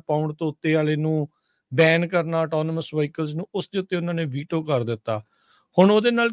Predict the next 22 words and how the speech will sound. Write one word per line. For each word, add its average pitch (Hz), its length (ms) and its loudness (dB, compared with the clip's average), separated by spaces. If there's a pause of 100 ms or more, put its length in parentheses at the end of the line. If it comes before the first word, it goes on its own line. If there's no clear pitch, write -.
ਕੀ 202 160 -2
ਹੋਇਆ 165 440 2
ਆ - 20 2
ਵੀ 202 440 -4 (120)
ਇੱਕ 170 240 -2
ਵਾਰੀ 202 200 0
ਫੇਰ 170 300 -2
ਜਿਹੜੀ 190 320 -4
autonomous 185 500 -2 (120)
trucking 175 420 -6
ਦੀ 185 60 -6
market 139 580 -4
ਆ, 135 180 0 (560)
ਉਹ 220 80 6
red 202 220 4
hot 180 280 0
ਹੋਣੀ 156 240 -4
ਸ਼ੁਰੂ 151 280 -4
ਹੋ 127 160 -8
ਗਈ। 104 200 -12 (540)
ਅੱਜ 190 140 0
Volvo 165 600 2